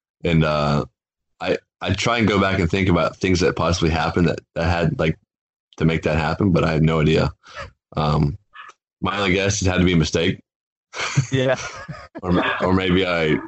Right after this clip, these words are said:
Speaker 1: or maybe I wasn't, uh, conversational enough for them or something like that. I have no idea, but if I ever figure out who it, who it was, I'd love to take him out to dinner and, you know, try and fix it. <laughs>
Speaker 2: <laughs> Yeah, exactly, exactly. Um, yeah, well, luckily,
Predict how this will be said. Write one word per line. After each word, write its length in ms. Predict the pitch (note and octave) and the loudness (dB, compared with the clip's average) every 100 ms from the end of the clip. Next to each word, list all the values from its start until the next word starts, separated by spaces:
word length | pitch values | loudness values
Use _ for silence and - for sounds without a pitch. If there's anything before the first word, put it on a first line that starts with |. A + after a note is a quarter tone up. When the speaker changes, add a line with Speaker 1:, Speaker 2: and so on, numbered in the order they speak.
| - - - | -14 -16 -2
Speaker 1:
or 80 | E2+ | 0
maybe 180 | F2+ | 2
I 60 | F#2+ | 2
wasn't, 380 | F2+ F2+ E2+ - _ _ _ _ _ _ | 2 2 0 -2 _ _ _ _ _ _
uh, 80 | - - _ _ | -12 -12 _ _
conversational 800 | - G2 F#2 - F#2+ F#2 G#2 G#2 | -4 0 0 0 0 0 0 2
enough 240 | G#2 G#2 G#2+ | 0 0 0
for 140 | A2 | 0
them 200 | A2 G#2+ | 2 2
or 60 | G2 | 0
something 180 | F#2 | 0
like 80 | G#2+ | 0
that. 220 | A2 G#2 | 2 2
I 80 | F#2+ | 2
have 100 | G2 | 2
no 220 | F2 F2 | 2 4
idea, 260 | E2+ F2+ F2 | 4 4 2
but 240 | D#2 D2 | 2 0
if 720 | - - - - _ _ _ G2 | -2 -18 -20 -20 _ _ _ -4
I 100 | G2 | 0
ever 120 | F#2+ | 0
figure 220 | G2 F#2 | 2 0
out 100 | F#2 | 2
who 260 | F#2+ F2+ F2+ | 2 4 2
it, 80 | - | 2
who 180 | G2 F2 | 2 4
it 40 | |
was, 260 | E2 F#2 F2 | 2 2 2
I'd 80 | E2+ | 2
love 140 | E2+ | 2
to 80 | E2 | 0
take 180 | F2+ E2+ | 0 0
him 80 | F2 | 0
out 160 | E2+ | -2
to 80 | - | -2
dinner 300 | D2+ D#2+ D2+ | 0 2 2
and, 160 | D2+ D#2+ | 0 2
you 80 | E2 | 2
know, 280 | D2 D2 - _ _ _ _ | 2 0 -4 _ _ _ _
try 140 | D#2+ | -4
and 80 | D#2 | -4
fix 240 | D#2+ D#2+ - | -2 -4 -4
it. 100 | - _ - | -4 _ -10
<laughs> 600 | - - C#3 - D#3+ D3 - - - | -8 -2 0 0 -2 -4 -10 -20 -14
Speaker 2:
<laughs> 0 | |
Yeah, 440 | D3 C3 B2+ A2+ | -10 -6 -2 0
exactly, 640 | G2 G#2 G2+ G#2+ _ - A#2 _ | -2 -4 -4 -6 _ -20 -20 _
exactly. 500 | - G#2 G#2 G2 G#2+ - _ _ - - | -6 -4 -4 -6 -10 -12 _ _ -20 -4
Um, 540 | B2 A#2 A2 G2+ G2 - _ _ _ _ _ _ _ _ _ - | 0 2 2 -2 -10 -20 _ _ _ _ _ _ _ _ _ -4
yeah, 180 | C3 - | -4 -2
well, 180 | B2+ B2 | -2 0
luckily, 500 | B2+ B2+ C3 A#2+ A2+ | 0 0 -2 -2 -4